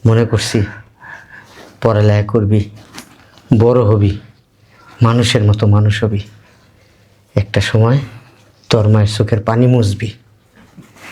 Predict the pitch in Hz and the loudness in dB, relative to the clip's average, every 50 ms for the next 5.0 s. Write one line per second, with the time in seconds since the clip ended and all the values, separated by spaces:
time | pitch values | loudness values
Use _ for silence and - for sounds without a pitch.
0 | - - - - - - - - - - - - - - - - - - - - | -20 -20 -20 -20 -18 -20 -20 -20 -20 -20 -18 -14 -12 -10 -10 -10 -10 -12 -16 -18
1 | - - _ _ _ - - - - - 113 95 - 107 - 107 104 104 101 - | -20 -20 _ _ _ -20 -20 -8 -2 -2 -2 0 0 -2 -2 0 -2 -2 0 0
2 | 117 107 107 101 - 113 104 101 101 - - 110 101 101 104 95 101 107 104 - | 0 0 0 0 0 0 0 -2 -2 -2 -2 -2 0 0 0 0 -2 -2 -6 -8
3 | - - - _ - - _ - - - - - - - - - - - - 117 | -12 -20 -20 _ -20 -20 _ -20 -20 -20 -20 -20 -20 -20 -20 -14 -6 -2 0 0
4 | 117 107 110 110 110 110 107 104 104 107 104 110 110 107 107 117 107 104 104 - | 2 2 2 2 2 2 2 2 2 0 0 -2 -4 -4 -2 -2 -2 -2 -4 -6